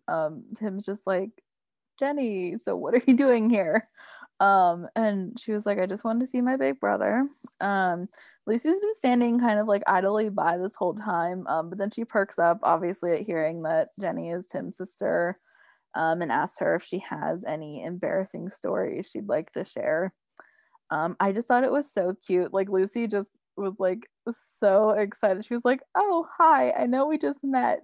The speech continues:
but do you have anything you'd like to share?" Like, she just, like,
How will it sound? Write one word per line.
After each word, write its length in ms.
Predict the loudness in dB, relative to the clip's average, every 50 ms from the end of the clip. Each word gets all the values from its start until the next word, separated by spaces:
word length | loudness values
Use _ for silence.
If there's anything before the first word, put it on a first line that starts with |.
| _ _ 0
but 420 | 2 2 2 2 0 -2 -8 -8
do 80 | -8 -6
you 140 | -6 -6 -2
have 240 | -2 -2 -2 -2 -2
anything 400 | -4 -6 -6 -6 -6 -6 -6 -6 -6
you'd 140 | -4 -2 -2
like 200 | -2 -2 -2 -4
to 120 | -8 -6
share?" 400 | -4 -4 -2 0 0 0 0 0 0
Like, 220 | 0 -2 -2 -2 -6 _ _ _ _ _ _ _ _ _ _ _ _ _ _ _ -20
she 280 | -16 -10 -8 -6 -4 -2
just, 360 | 0 0 2 2 0 -2 -6 _ _ _ _ -20 -20 -10
like, 460 | -4 -2 0 2 2 0 0 -4 _